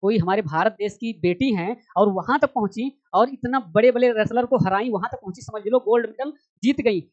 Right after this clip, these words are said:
एक एक भारतीय के दिल में इनके लिए जगह है और उसके बाद में किसी पुरस्कार से कम नहीं है। और सम्मान बढ़ाइए, हौसला बढ़ाइए।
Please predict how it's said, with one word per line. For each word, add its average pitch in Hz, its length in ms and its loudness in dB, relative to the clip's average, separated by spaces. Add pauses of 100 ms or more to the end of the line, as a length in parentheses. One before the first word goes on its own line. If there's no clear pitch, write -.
(160)
एक 294 300 2
एक 269 180 -6
भारतीय 202 520 -2
के 247 120 -6
दिल 196 180 -4
में 196 100 2
इनके 185 200 -4
लिए 180 120 0
जगह 170 300 -2
है 247 220 -2 (240)
और 226 160 4
उसके 247 220 -2
बाद 196 220 0
में 233 220 -4
किसी - 420 -4
पुरस्कार 220 460 0
से 247 160 -8
कम 254 220 -2
नहीं 247 240 0
है। 262 180 -4 (240)
और 185 100 2
सम्मान 208 480 -4
बढ़ाइए, 226 340 -4
हौसला 185 380 -2
बढ़ाइए। 226 380 0